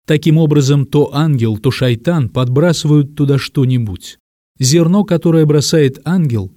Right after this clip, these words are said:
обещание блага и подтверждение обещания,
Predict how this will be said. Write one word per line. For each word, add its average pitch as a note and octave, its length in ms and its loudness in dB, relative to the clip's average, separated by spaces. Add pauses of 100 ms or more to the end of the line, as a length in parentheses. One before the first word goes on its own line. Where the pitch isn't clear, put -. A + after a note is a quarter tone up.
обещание C3+ 640 -2
блага D3+ 480 0
и D3+ 140 -4
подтверждение C3+ 920 -2
обещания, G2+ 840 -4